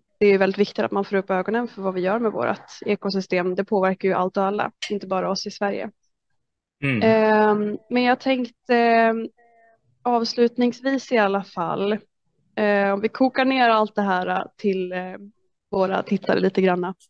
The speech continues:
Speaker 1: Vad är det som du vill skicka med för meddelande?
Speaker 2: Eh, gå in och kolla på Skogsinsikt, <laughs> vill jag
Speaker 1: Ja.
Speaker 2: att ni ska göra. Eh,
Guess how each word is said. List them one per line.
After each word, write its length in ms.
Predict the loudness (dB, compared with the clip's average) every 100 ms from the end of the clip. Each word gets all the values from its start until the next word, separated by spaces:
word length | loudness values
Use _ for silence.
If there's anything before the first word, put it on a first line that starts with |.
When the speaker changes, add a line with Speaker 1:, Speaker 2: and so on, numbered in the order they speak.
| _ _ -4
Speaker 1:
Vad 160 | 0
är 120 | 2 0
det 100 | -2
som 240 | -6 -4
du 80 | -2
vill 120 | -4
skicka 240 | -4 -8
med 220 | -8 -8 -10
för 100 | -8
meddelande? 720 | -8 -8 -8 -8 -10 -12 -16 _ _ _ _ _ _ _ _ _ _ _ _ _ _ _ _ _ _ _ _ _ -8 4
Speaker 2:
Eh, 800 | 8 10 10 10 10 10 8 6 0 _ _ -8
gå 200 | 0 2
in 120 | 2
och 80 | 0
kolla 220 | 4 4
på 200 | 4 0
Skogsinsikt, 720 | -2 -4 -4 -6 -2 -4 -4 -20 -20 -16 -8 -8
<laughs> 380 | 0 0 0
vill 240 | 0 2 4
jag 60 | 2
Speaker 1:
Ja. 20 |
Speaker 2:
att 160 | 2
ni 80 | -4
ska 200 | -2 4
göra. 280 | 6 8 6 4 _ -20 _ _ _ _ 2
Eh, 640 | 6 8 8 8 6 2